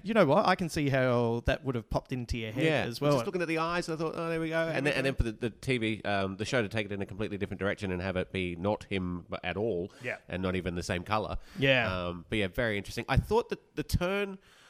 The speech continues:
Speaker 2: on, um, uh, Captain the
Speaker 1: Metropolis?
Speaker 2: Metropolis was a little bit quick, and even, like, when he was, um, on the phone to him and he was like, "I'm not coming to help you,"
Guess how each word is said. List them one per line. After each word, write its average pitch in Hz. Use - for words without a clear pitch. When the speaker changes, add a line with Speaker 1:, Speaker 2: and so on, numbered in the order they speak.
Speaker 2:
on, 135
um, 117
uh, 110
Captain 131
the 117
Speaker 1:
Metropolis? 151
Speaker 2:
Metropolis 139
was 127
a 135
little 139
bit -
quick, -
and 139
even, 156
like, 139
when 131
he 127
was, 127
um, 117
on 127
the 120
phone 127
to 113
him 110
and 107
he 104
was 104
like, 104
"I'm 113
not 113
coming 107
to 92
help 110
you," 80